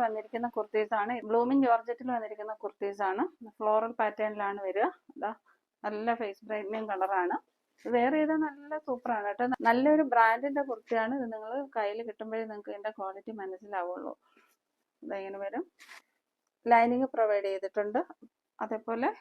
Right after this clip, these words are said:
സൈസ് പ്രൊവൈഡ് ചെയ്യാൻ ഡോറീസും പ്രൊവൈഡ് ചെയ്തിട്ടുണ്ട് കേട്ടോ. ത്രീ ഫോർത്ത് സ്ലീവ് ആണ്. ബോഡി ഫുൾ ലൈനിങ് അറ്റാച്ച് ചെയ്തിട്ടുണ്ട്. ഇതാ ലെന്ത് എത്രത്തോളം വരും? നല്ലൊരു അനാർക്കലി സെറ്റ് ആയിട്ട് നിങ്ങൾക്ക് യൂസ് ചെയ്യാൻ പറ്റും.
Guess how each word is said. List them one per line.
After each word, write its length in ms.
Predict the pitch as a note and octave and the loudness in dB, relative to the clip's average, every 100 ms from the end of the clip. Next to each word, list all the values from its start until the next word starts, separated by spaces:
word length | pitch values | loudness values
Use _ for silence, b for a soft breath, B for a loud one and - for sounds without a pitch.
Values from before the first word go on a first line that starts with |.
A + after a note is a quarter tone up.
| B - | B 0
സൈസ് 320 | B3 A#3 C4 B3+ | 2 2 -2 -4
പ്രൊവൈഡ് 360 | A3+ G#3 G3+ | -4 -2 -4
ചെയ്യാൻ 200 | G3 A3 C#4+ | -4 -4 -2
ഡോറീസും 480 | G3+ G3 G3 G3+ B3 C4+ | -2 -2 -4 -6 -6 -6
പ്രൊവൈഡ് 320 | F3+ F3 F3 | -6 -8 -8
ചെയ്തിട്ടുണ്ട് 400 | F3 F3 - F3+ F3 | -10 -12 -16 -12 -12
കേട്ടോ. 180 | - - - _ _ _ _ - _ _ _ - | -10 -12 -16 _ _ _ _ -20 _ _ _ -2
ത്രീ 100 | C4 C4 | -2 0
ഫോർത്ത് 240 | C4 C4 C4 | -2 -2 -8
സ്ലീവ് 260 | G3+ F#3+ F3 | -6 -4 -4
ആണ്. 100 | F3 F3+ | -4 -2
ബോഡി 220 | G#3 G#3 A#3 | 0 0 0
ഫുൾ 160 | B3 B3+ A#3 | -2 -2 -2
ലൈനിങ് 320 | G3 F#3+ F#4 | -4 -8 -10
അറ്റാച്ച് 300 | E4+ F#3 F3+ | -8 -10 -10
ചെയ്തിട്ടുണ്ട്. 480 | F#3 F3+ F3 E3+ E3 - b b b _ | -12 -12 -8 -8 -8 -12 b b b _
ഇതാ 140 | G#3 A#3 A#3 | 0 2 2
ലെന്ത് 200 | A#3 A#3+ | 0 0
എത്രത്തോളം 520 | A#3 A#3 A#3+ A#3 A#3+ A#3 | -2 -4 0 2 2 0
വരും? 200 | A3 B3 G#3 | -2 -4 -6
നല്ലൊരു 420 | G3+ A#3+ C4+ B3 | -6 -4 -2 -2
അനാർക്കലി 440 | G#3+ F#3+ F#3+ G#3 G#3+ G#3+ | -2 -4 -4 -8 -8 -6
സെറ്റ് 180 | G3 G3 | -4 -4
ആയിട്ട് 200 | F#3+ C#4+ B3+ | -2 -2 -4
നിങ്ങൾക്ക് 340 | A3 G#3 - - - | -4 -10 -14 -14 -10
യൂസ് 200 | G3+ - | -10 -6
ചെയ്യാൻ 180 | F#3+ F3+ | -4 -4
പറ്റും. 260 | E3+ E3+ | -6 -6